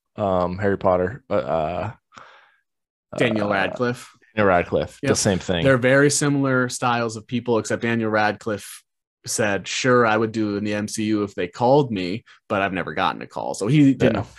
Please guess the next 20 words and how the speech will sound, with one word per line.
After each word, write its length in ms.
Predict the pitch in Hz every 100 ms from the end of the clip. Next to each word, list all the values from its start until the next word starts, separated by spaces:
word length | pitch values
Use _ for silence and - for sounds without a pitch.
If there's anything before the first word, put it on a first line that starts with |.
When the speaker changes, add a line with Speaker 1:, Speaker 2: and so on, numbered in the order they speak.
| -
Speaker 2:
he 120 | 165
didn't 180 | 151 127
advertise 560 | 110 113 117 120 127 123
himself 380 | 117 120 113 120
like 180 | 110
Elijah 320 | 104 104 104 104
Wood, 220 | 110 110
but 120 | 107
that's 180 | 110 -
because 180 | 107 107
Daniel 260 | 107 95
Radcliffe 400 | 95 95 - 98
prefer-, 380 | - - 87 82 -
prefers 340 | 117 - 92
plays. 480 | - - 73 76 - - _ - - -
Speaker 1:
Yeah. 140 | 110
Speaker 2:
So, 340 | - - - - - - -
but 120 | 127
yeah, 180 | 90 -
I, 320 | 131 139 139